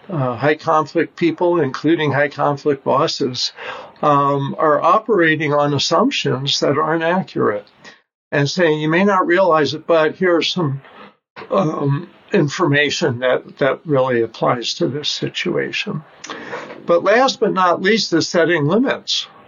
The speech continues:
on, on the high conflict person, and, and mostly is saying what you can and can't do. So with a boss, uh,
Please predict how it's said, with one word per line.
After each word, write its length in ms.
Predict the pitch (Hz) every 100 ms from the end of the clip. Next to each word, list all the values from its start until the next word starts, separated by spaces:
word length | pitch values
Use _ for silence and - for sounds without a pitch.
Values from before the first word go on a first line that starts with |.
| _ _
on, 580 | - 147 139 135 127 127 -
on 180 | 151
the 120 | 143 135
high 180 | 151
conflict 580 | 135 143 135 135 139 127
person, 460 | - 196 202 180 165
and, 240 | 170 175
and 180 | 185 175
mostly 560 | 190 302 - - 214 180
is 160 | 160
saying 380 | - 196 185 143
what 240 | 180 156 170
you 240 | 196 214 208
can 240 | 190 185
and 180 | 175 156
can't 520 | - 170 151 - 139
do. 400 | 170 208 104 101 - - - _ _ _
So 180 | - 175
with 240 | 156 170 151
a 80 |
boss, 680 | 139 175 214 220 127 - - - - - -
uh, 180 | 160